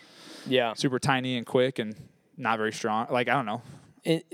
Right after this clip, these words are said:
Speaker 1: to go back a couple of games to the, was it, uh, the Japan game?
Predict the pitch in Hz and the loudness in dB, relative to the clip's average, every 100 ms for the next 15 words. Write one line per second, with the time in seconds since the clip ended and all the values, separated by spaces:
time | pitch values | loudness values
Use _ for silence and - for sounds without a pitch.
0 | 170 165 147 156 143 139 131 - 160 185 | 0 2 4 6 4 4 0 2 2 4
1 | 147 117 110 120 110 113 - - - - | 4 2 0 -2 -2 -2 -4 -6 -10 -6
2 | - 135 123 117 117 120 98 _ _ _ | -2 0 0 0 -2 -2 -4 _ _ _
3 | _ _ _ _ _ _ _ - 135 120 | _ _ _ _ _ _ _ -6 -4 -2
4 | 117 - - 131 113 104 104 110 104 98 | -6 -8 0 2 2 0 -6 -8 -10 -6
5 | 139 147 151 113 107 120 135 | -4 -2 -2 -2 -4 -6 -10